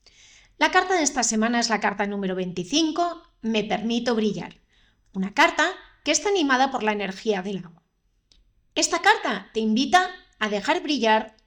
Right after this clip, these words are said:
tu luz interior. Cuando caes en la dependencia emocional, tu brillo se apaga poco a poco. No porque otros te lo roben, sino porque tú misma lo vas apagando para que no moleste,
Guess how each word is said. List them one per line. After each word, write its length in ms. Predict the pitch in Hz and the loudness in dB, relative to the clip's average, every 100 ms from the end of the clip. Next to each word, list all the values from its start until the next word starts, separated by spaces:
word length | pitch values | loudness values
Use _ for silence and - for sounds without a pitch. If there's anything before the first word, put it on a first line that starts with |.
| - | -8
tu 100 | 233 | -4
luz 240 | 233 240 | -2 -2
interior. 560 | 233 208 190 156 - - _ _ _ _ _ _ - _ _ _ _ - | -4 -2 -4 -8 -14 -20 _ _ _ _ _ _ -20 _ _ _ _ -2
Cuando 260 | 262 262 | 2 4
caes 240 | 262 392 - | 6 4 4
en 60 | |
la 60 | 427 | 0
dependencia 500 | 294 254 254 247 240 | 0 0 -2 -2 -2
emocional, 720 | 220 226 214 254 302 285 - _ _ _ _ _ | -4 -4 -2 0 0 -2 -8 _ _ _ _ _
tu 120 | 262 | -2
brillo 280 | 254 330 381 | 2 4 4
se 120 | 370 | 2
apaga 380 | 302 370 392 370 | 2 2 2 -2
poco 220 | 233 220 | -4 -2
a 80 | 202 | -4
poco. 300 | 190 - 240 196 _ _ _ - - | -6 -14 -20 -20 _ _ _ -20 -10
No 260 | 226 269 392 | 0 2 2
porque 260 | 453 - | 2 2
otros 280 | 254 - 202 | 2 0 -4
te 100 | 202 | -4
lo 140 | 185 202 | -4 0
roben, 500 | 247 262 185 190 - _ - - | 0 0 -4 -8 -10 _ -20 -6
sino 320 | - 233 226 | 0 0 0
porque 240 | 220 214 220 | -2 -2 -2
tú 120 | 320 | 2
misma 380 | 330 302 302 311 - - - | 2 2 2 2 2 -10 -4
lo 200 | 214 202 | 0 2
vas 200 | 254 370 | 4 4
apagando 720 | 370 311 262 247 233 233 - - | 2 2 2 0 -2 -2 -10 -4
para 180 | 196 | -4
que 100 | 190 | -2
no 100 | 196 | 0
moleste, 760 | 247 294 240 233 240 233 220 | 2 2 2 0 -2 -6 -6